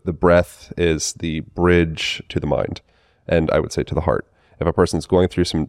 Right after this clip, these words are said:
traumatic stuff, they're reliving some things that feel emotional, uh, something that I would recommend is, um, emphasizing even audible exhalations through the mouth, you know, in, in engaging voice and tonality with that.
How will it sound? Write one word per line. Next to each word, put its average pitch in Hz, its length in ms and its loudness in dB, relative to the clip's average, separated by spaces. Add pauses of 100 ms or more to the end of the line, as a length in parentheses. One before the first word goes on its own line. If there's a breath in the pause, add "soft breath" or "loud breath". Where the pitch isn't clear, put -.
(100)
traumatic 78 640 0
stuff, - 680 -2
they're 80 220 2
reliving 87 840 2
some 95 180 0
things 101 320 2
that - 120 -2
feel 80 240 0
emotional, 117 580 2 (360 soft breath)
uh, 78 220 0
something 80 280 -4
that 78 100 4
I 80 40 4
would 78 100 2
recommend 80 760 2
is, 80 440 -2 (320)
um, 62 600 -8 (160)
emphasizing 82 1080 0 (420)
even 85 240 -2 (100)
audible 85 560 2
exhalations 80 800 -2
through - 320 0
the 78 80 0
mouth, 82 480 0 (320)
you 90 120 -4
know, 104 180 0
in, 85 180 -2
in - 240 -2
engaging 80 640 0
voice 85 420 2
and 78 160 -2
tonality 82 520 2
with 104 160 -2
that. 110 260 4